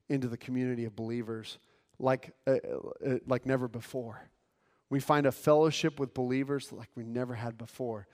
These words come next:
because we've been made clean. And of course, this man, he went out and began to talk freely. And, you know, when Jesus commands you not to do something, you probably shouldn't do it. But at the same time, I,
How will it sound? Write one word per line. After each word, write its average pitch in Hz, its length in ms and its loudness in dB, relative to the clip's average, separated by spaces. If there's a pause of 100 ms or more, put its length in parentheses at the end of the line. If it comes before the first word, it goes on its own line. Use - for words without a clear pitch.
(280)
because 139 300 4
we've 127 220 0
been 123 160 0
made 113 240 0
clean. 113 480 -4 (920)
And 139 120 6
of 139 60 6
course, 170 280 8
this 165 220 10
man, 160 400 8 (180)
he 175 100 8
went 165 200 10
out 160 120 10
and 147 80 0
began 151 240 4
to 139 60 0
talk 151 220 6
freely. 147 480 6
And, 127 140 0 (600)
you 160 100 10
know, 165 200 12 (140)
when 180 140 12
Jesus 233 300 10
commands 151 480 8
you 147 60 8
not 143 180 4
to 139 60 -6
do 135 120 2
something, 139 300 4
you 127 60 -2
probably 151 320 6
shouldn't 117 320 0
do 120 160 4
it. 127 140 6 (600)
But 190 140 12
at 196 60 12
the 185 100 10
same 247 260 10
time, 170 380 12 (1200)
I, 185 160 12